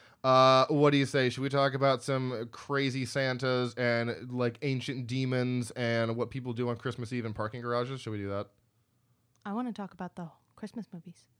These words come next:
Speaker 1: That's what I, that's what I just said.
Speaker 2: What?
Speaker 1: What?
Speaker 2: Huh?
Speaker 1: What's in your, what is in these beers?
Speaker 2: Beer.
Speaker 1: Ugh. Okay. All right. So let's ta-, let's take it away. Let's talk it away. Let's take it away.
Speaker 2: We're gonna talk it away.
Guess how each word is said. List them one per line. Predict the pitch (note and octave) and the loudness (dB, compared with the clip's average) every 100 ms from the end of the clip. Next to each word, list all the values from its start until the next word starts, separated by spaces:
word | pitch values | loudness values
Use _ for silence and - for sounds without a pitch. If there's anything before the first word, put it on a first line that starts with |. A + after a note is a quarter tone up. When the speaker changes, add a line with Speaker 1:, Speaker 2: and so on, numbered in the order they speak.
| _ _ _ _ | _ _ _ _
Speaker 1:
That's | - - | -18 -10
what | G#2+ G2 | -10 -10
I, | - | -12
that's | G#2+ G#2 | -12 -10
what | |
I | |
just | F#2 F2+ | -10 -10
said. | G#2+ E2+ F2+ _ | -10 -12 -14 _
Speaker 2:
What? | G3+ G#3+ C#4 _ _ - | -16 -14 -16 _ _ -10
Speaker 1:
What? | F#3+ C4+ - _ - | -8 -8 -16 _ -12
Speaker 2:
Huh? | B3 D4+ D#4 _ _ _ _ _ - | -10 -12 -16 _ _ _ _ _ -12
Speaker 1:
What's | F3+ D#4 | -8 -4
in | C4 | -4
your, | - | -4
what | D3 D#4 | -4 -4
is | C4+ | -2
in | |
these | A#3+ A#2 | -4 -4
beers? | - B2 B3 A#2 - - G#3+ - | -8 -8 -6 -8 -12 -16 -16 -8
Speaker 2:
Beer. | F#3+ F#3 A3+ A#3 - G2+ | -6 -4 -8 -12 -12 -6
Speaker 1:
Ugh. | D3 A2 D#2+ _ - | -4 -4 -8 _ -14
Okay. | C3 A2+ F#2 _ - - C3+ | -10 -8 -10 _ -20 -10 2
All | F3 | 4
right. | E3 C#3+ | 4 4
So | F3+ E3 | 4 6
let's | F3 G3 - | 8 6 2
ta-, | - F#3 | 0 2
let's | E3+ G3 | 4 2
take | - A3 G3+ | 2 0 2
it | F#3 | 4
away. | D#3 C#3+ | 4 4
Let's | D3 | 0
talk | - D3 C#3 C3+ | -2 2 2 2
it | |
away. | B2 G#2+ G2+ A#2 | 0 0 -2 -2
Let's | D#3 - | -4 -2
take | D#3 D3 | -2 0
it | C#3+ | 0
away. | C3 B2 | 2 4
Speaker 2:
We're | F3 | 4
gonna | B3+ | 4
talk | A3+ G3 F#3+ | 4 2 2
it | |
away. | F#3+ G3 G3+ | -2 -2 -2